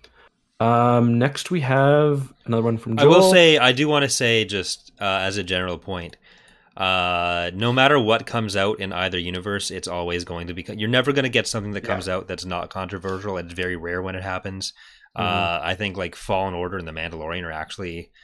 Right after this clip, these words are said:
Speaker 2: in the entire time I've been in the Star Wars fandom, the closest we've got
Speaker 1: Yeah.
Speaker 2: to that. 'Cause, like, the prequels were certainly not uncontroversial.
Speaker 1: Mm-hmm.
Speaker 2: Uh, kotor was another one that was, uh, pretty universally, like, kotor, Republic
Speaker 1: Yeah.
Speaker 2: Commando,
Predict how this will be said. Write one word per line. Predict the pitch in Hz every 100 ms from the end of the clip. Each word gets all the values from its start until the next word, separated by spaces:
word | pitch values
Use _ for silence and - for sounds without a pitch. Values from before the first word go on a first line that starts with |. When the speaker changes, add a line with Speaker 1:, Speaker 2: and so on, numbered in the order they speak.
| - _ -
Speaker 2:
in | 110
the | 110
entire | 101 98 104 104 110
time | - 98 98
I've | 90 82
been | 87 90 95
in | 90 90 90
the | 87
Star | - 90 90
Wars | 92 -
fandom, | 87 87 95
the | 87
closest | - 90 87 98 -
we've | 85 80
got | 85
Speaker 1:
Yeah. | -
Speaker 2:
to | -
that. | 107 120 135 - - - _
'Cause, | 98
like, | 98 90
the |
prequels | 92 - 123 127 113
were | 90 85
certainly | - - 127 123 101 98
not | 92 85
uncontroversial. | 85 90 80 87 80 80 85 78 76 131
Speaker 1:
Mm-hmm. | 117 110 107
Speaker 2:
Uh, | - 110 82 80
kotor | - 131 131 113 95
was | 95
another | 92 90 90
one | 85 85 82
that | 80 82
was, | 82 80 80 78 80 - _ _ -
uh, | 85
pretty | 78 90
universally, | 85 80 80 - 78
like, | 78
kotor, | - 98 - 95 87 85 _ _ _ _
Republic | - 95 95 85
Speaker 1:
Yeah. |
Speaker 2:
Commando, | 95 85 82 80 80 76